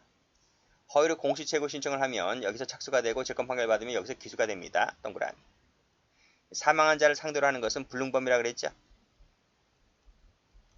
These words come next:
사기죄가 되질 않습니다. X. 확정 판결 받으면 기수가 됩니다. 집행이 아니에요. 확정 판결 받으면 여기서 기수가 됩니다. 틀렸고. 공모했고 공모자를 상대로 하는 것은 사기죄가 되지 않는다 그랬죠?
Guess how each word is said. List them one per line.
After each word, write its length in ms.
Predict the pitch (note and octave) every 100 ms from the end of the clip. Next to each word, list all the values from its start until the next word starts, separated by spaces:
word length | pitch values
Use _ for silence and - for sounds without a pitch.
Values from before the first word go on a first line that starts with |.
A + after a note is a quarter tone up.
| _ _ _ _ _ _ _ _ - -
사기죄가 460 | - C3+ - B2
되질 300 | A#2+ G#2+ A#2
않습니다. 680 | F#2+ F2 G2+ F#2 - - -
X. 400 | - F2 - - - _ _ _ _ _ _ _ _ _
확정 300 | - - F3+
판결 320 | E3 D#3+ D#3+
받으면 320 | C#3 A#2+ C#3
기수가 320 | - - B2
됩니다. 480 | A2 F2+ E2 D#2 G#2 - _ _
집행이 440 | - - C#3 D3+
아니에요. 480 | A2+ B2 A2 F#2 C#3 - _ -
확정 300 | - D#3 D3
판결 240 | C3+ B2+
받으면 240 | A#2 B2
여기서 260 | A2 F2+ C#3+
기수가 300 | - A2+ A#2+
됩니다. 360 | G#2 E2+ - - _ _ _ _ _ _ _ _
틀렸고. 480 | - F#2 - A#2 - _ _ _ _ _ _ _ _ _
공모했고 680 | - C3 D#3 D#3 D3+ C3+ D3
공모자를 480 | - B2 C#3+ C#3+ C#3
상대로 280 | C#3+ C3 B2+
하는 140 | A#2+
것은 160 | A#2 C3+
사기죄가 340 | C3+ C3+ B2+
되지 200 | B2 A2+
않는다 300 | G2 G#2+ A#2+
그랬죠? 320 | A#2 A2 -